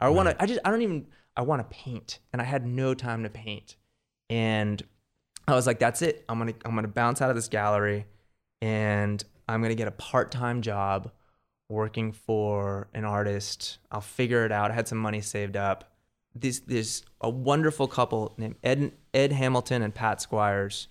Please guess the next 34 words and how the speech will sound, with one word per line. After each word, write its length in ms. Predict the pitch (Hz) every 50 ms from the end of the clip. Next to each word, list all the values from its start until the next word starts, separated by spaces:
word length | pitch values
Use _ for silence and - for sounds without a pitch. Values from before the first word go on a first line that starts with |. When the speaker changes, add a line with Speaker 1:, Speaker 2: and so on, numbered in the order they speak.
| - _ _ _ _ _ _ _ -
Speaker 1:
that 280 | 113 110 - - - _
own, 460 | - 110 110 110 110 107 104 104 - - _ _ -
along 240 | 113 107 110 110 107
with 120 | 107 -
Ed 100 | 107 101
Ruscha, 260 | 104 104 - - 110
they 120 | 104 104 87
own 120 | 107 107
Hamilton 460 | 101 104 113 110 110 107 110 - 107 104
Press 420 | - - 107 104 117 - - - -
on 100 | 113 107
Abbot 280 | 104 107 104 104 101 -
Kinney 240 | - 113 110 104 104
in 120 | 101 101
Venice. 440 | 101 104 104 101 95 98 - - - _ _ _ _ _ _ _ _ _ _ -
Uh, 220 | 110 101 98 98 -
Ed 400 | - 117 117 117 113 113 110 - - _ _ _
Hamilton 580 | 117 113 120 120 117 113 110 - 110 104 101 98
is 140 | 101 101 104
an 80 | 107
incredible 500 | 104 - - - - 123 117 110 110 101
printmaker, 640 | - - 113 98 - 107 101 98 - 104 98 98 - - _ _ _ _ _ _ _ _ -
and 600 | 117 117 113 113 107 107 107 104 104 101 - - - _ - - - _ _
at 120 | - 117 -
the 60 | 117
gallery 360 | 110 123 131 156 165 135 120
we 120 | 107 110
sold 440 | 110 - - 117 113 110 110 107 -
a 60 | -
lot 260 | 107 107 107 104 101 101
of 100 | 95 107 - _ _ _ _ _ -
Ed 100 | 117 117
Ruscha 320 | 107 107 - - 101 98 -
prints. 400 | - 120 90 - - - -